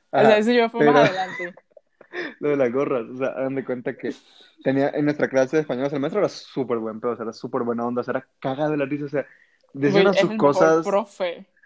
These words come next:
Speaker 2: De verdad, o sea, yo ese ha sido el profesor con el que más he disfrutado la materia, y eso que era una materia X, o sea,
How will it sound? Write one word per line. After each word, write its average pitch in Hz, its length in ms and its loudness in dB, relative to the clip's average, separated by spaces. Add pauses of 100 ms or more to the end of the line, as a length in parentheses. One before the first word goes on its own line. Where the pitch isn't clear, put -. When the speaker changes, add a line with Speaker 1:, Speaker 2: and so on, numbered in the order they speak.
(220)
Speaker 2:
De 135 120 -2
verdad, 135 240 4
o 139 40 -2
sea, 135 200 -6
yo 139 100 -2
ese 156 240 -6 (120)
ha 135 80 -10
sido 135 120 -8
el 139 60 -12
profesor 127 280 -10
con 135 140 -10
el 123 100 -10
que 120 120 -6
más 127 160 -4
he 135 40 -2
disfrutado 131 380 -6
la 127 80 -2
materia, 131 300 -6
y 147 60 -4
eso 165 120 -6
que 170 60 -4
era 170 80 -4
una 160 80 -4
materia 143 300 0
X, 123 320 -6
o - 40 -20
sea, 113 160 -12